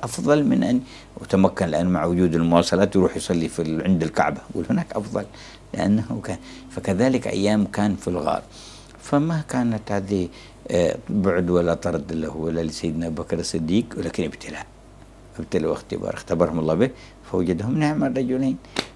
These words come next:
و-، فنعم، ونعم، نعم الرجلين ونعم ما كان منهما، آه، ورفع الله به. لهذا قال عن، عن نعمته في الغار سيدنا عمر: "ليلة من أبي بكر خير من عمر وآل عمر ليلة الغار"، إذ يقول صاحبي:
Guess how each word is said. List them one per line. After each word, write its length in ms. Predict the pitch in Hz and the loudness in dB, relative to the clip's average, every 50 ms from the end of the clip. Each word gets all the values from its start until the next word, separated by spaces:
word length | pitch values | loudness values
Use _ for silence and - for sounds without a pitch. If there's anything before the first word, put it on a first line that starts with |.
| - - - | -12 -8 -4
و-، 40 | 95 | 0
فنعم، 880 | 92 92 82 80 78 80 87 82 78 78 78 85 87 85 80 85 90 87 | 0 0 0 0 0 0 0 2 2 2 2 2 0 0 0 0 0 0
ونعم، 400 | 85 85 92 92 90 85 90 90 87 85 80 78 87 90 | 2 2 4 4 4 4 4 2 2 2 2 2 2 0
نعم 320 | 92 - - 90 90 90 | 0 -2 -2 0 2 2
الرجلين 320 | 87 85 87 82 87 87 98 | 4 4 4 4 4 4 6
ونعم 460 | 98 95 90 87 95 92 90 87 90 | 6 6 6 6 6 4 4 4 4
ما 120 | 92 90 | 4 4
كان 400 | 87 - - 95 92 87 87 87 | 4 4 4 4 4 4 4 4
منهما، 420 | 90 90 87 87 95 104 120 139 139 - - - - - - - - | 4 4 4 4 4 6 6 4 4 0 -10 -18 -18 -16 -10 -4 2
آه، 420 | - 90 87 85 85 85 82 82 | 4 6 6 8 6 6 6 6
ورفع 420 | 85 92 95 92 92 - 107 - - | 6 8 8 8 8 6 4 2 4
الله 320 | 95 92 90 90 90 90 | 4 4 6 6 6 4
به. 120 | 85 95 | 4 4
لهذا 500 | 90 85 85 95 104 104 120 110 92 107 | 2 2 4 4 6 6 6 6 8 10
قال 160 | 110 120 120 - - - - - - - - - | 10 10 8 6 -2 -16 -20 -20 -14 -6 0 4
عن، 480 | 92 92 90 87 85 85 85 80 65 - - - - - - - - | 6 8 8 8 8 6 6 4 2 0 -6 -18 -20 -18 -12 -4 0
عن 120 | 87 90 90 | 2 4 4
نعمته 580 | 90 87 85 80 85 98 104 101 101 - 90 | 6 4 2 2 4 4 4 4 4 2 2
في 120 | - - 87 | 2 2 0
الغار 220 | 78 78 90 98 | 2 4 4 4
سيدنا 400 | 95 - 101 95 87 87 92 90 | 2 2 2 2 2 2 2 4
عمر: 220 | 87 95 113 143 160 - - - - - | 4 4 4 4 2 -2 -16 -18 -8 2
"ليلة 280 | - 135 139 135 120 113 | 6 8 8 10 10 8
من 200 | 104 104 98 98 | 8 8 8 6
أبي 180 | 95 90 98 95 | 6 4 4 6
بكر 260 | 101 120 120 143 135 | 6 6 6 6 4
خير 220 | - 135 135 135 | 6 6 4 4
من 120 | 139 139 139 | 4 4 4
عمر 220 | 139 147 147 143 | 6 6 8 10
وآل 160 | 143 139 135 | 10 10 8
عمر 200 | 143 143 143 143 | 8 6 6 6
ليلة 240 | 135 127 127 123 120 - | 6 8 6 4 6 4
الغار"، 540 | 120 123 131 139 143 147 147 143 143 135 135 | 4 6 8 10 10 10 10 10 8 6 4
إذ 120 | 127 117 | 4 6
يقول 360 | 120 117 117 123 123 120 120 110 | 6 6 8 8 10 10 10 10
صاحبي: 320 | 117 110 92 135 123 | 8 8 8 8 6